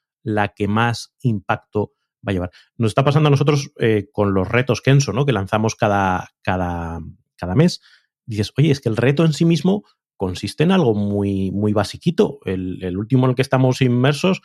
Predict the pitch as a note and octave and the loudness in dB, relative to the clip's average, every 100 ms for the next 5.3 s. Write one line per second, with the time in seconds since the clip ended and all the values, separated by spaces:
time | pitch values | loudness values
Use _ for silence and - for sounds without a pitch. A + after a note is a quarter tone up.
0 | - - _ A#2+ B2 D3+ C3+ A#2 A2 G#2+ | -18 -20 _ -2 0 2 2 2 2 2
1 | G2+ G2 F#2+ F#2 A1 A#1 - A2+ - A2+ | 2 0 -2 -4 -6 -8 -4 -4 0 2
2 | C#3 C#3+ C#3 B2 C#3 C#3 C#3 A2+ G2+ C3+ | 2 0 0 0 4 4 2 0 0 0
3 | - C3 B2+ A2 A2+ C3 B2 A#2+ A2 A2+ | 0 0 0 -2 0 0 2 0 0 0
4 | G2 F#2+ F#2+ - _ _ _ - G2 G2 | 0 -2 -4 -6 _ _ _ -8 -4 -4
5 | G2+ - | -6 -6